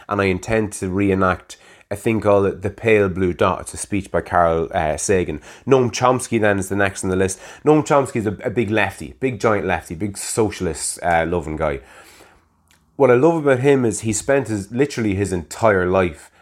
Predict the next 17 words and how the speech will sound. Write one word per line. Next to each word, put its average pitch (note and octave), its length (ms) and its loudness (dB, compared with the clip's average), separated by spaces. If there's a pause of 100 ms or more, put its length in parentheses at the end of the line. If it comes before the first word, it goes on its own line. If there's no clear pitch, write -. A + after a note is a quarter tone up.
(100)
as F#2+ 140 -4
the - 80 -8
saying F2+ 340 -2
goes, F2 280 -2
speaking F#2+ 460 -8
truth - 340 -4
to - 60 -18
power. D#2 420 -2 (460)
And F2+ 320 -2
he's A#2 280 0
opened G#2+ 240 0
my G2 160 2
eyes F#2+ 260 0
to F#2+ 160 -2
a - 20 2
lot F#2+ 300 2
of, E2+ 380 -4